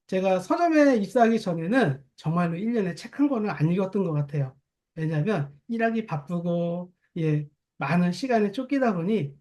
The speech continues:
책 한 권을 읽을 수 없었습니다. 근데 덜컥 서점에 입사를 했네요. 그래서 책을 봐야 되겠죠. 근데 저는, 어, 소설책은 정말, 예, 못 읽었습니다.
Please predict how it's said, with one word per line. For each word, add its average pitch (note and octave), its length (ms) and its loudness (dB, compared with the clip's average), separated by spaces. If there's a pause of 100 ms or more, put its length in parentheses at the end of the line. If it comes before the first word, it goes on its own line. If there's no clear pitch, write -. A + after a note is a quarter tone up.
책 - 220 -10
한 C#4 140 2
권을 A#3+ 240 2
읽을 F3+ 160 -4
수 - 100 -6
없었습니다. C#3+ 640 -2 (520)
근데 C#4 260 6
덜컥 B3+ 500 4
서점에 B3+ 680 2 (320)
입사를 G#3 360 0
했네요. G3+ 540 0 (300)
그래서 F3 220 -4 (100)
책을 - 440 -4
봐야 F3 240 2
되겠죠. D3 520 -2 (680)
근데 A3+ 140 2
저는, A3 640 6 (640)
어, E3+ 380 2
소설책은 C4 580 2
정말, F3+ 640 -2
예, F3 180 0
못 E3+ 360 2
읽었습니다. G#3+ 800 4